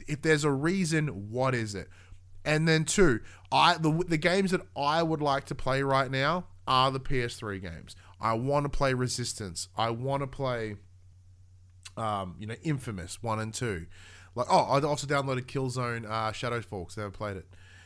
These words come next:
Uh, Ki-, why is, why is Killzone, uh, why the original Killzone's not on there? But they, they would be if they were the P S three versions. Um, you know, what's the, what's another example? Why is The Order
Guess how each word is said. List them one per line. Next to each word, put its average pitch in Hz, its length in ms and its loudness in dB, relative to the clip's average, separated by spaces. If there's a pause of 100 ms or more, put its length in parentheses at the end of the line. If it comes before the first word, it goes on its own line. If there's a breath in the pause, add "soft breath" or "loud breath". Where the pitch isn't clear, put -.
(140 soft breath)
Uh, 110 320 6 (280)
Ki-, - 180 -6
why 135 320 4
is, 156 140 0 (140)
why 131 280 2
is 151 120 0
Killzone, 170 720 4
uh, - 20 2
why 151 220 6
the 175 100 4
original 208 400 2
Killzone's 135 560 0
not 117 140 -2
on 107 160 -4
there? 87 160 -6
But 92 160 -10
they, 90 100 -6
they 92 140 -4
would 92 180 -6
be 90 140 -4
if 85 100 -10
they 82 80 -12
were 80 60 -10
the 85 80 -12
P 95 100 -6
S 82 140 -6
three 87 180 -10
versions. 82 420 -12 (440 loud breath)
Um, 127 720 2 (200)
you 131 160 -2
know, 120 380 0 (160)
what's 131 340 -4
the, - 80 -12
what's 120 220 -6
another 107 180 -4
example? 104 380 -8
Why 196 320 6
is 208 100 4
The 226 180 0
Order 208 540 8